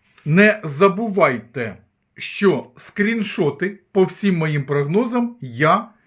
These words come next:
е, закидаю в Telegram-канал набагато раніше, ніж готую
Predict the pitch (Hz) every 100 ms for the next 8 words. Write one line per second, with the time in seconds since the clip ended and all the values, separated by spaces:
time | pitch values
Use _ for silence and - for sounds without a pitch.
0 | _ _ _ _ _ _ 123 127 156 196
1 | 208 160 160 143 - 160 151 156 156 147
2 | 147 135 147 208 220 _ _ 143 156 151
3 | 165 180 165 151 151 202 247 233 220 220
4 | 147 175 180 - 131 151 156 196 196 220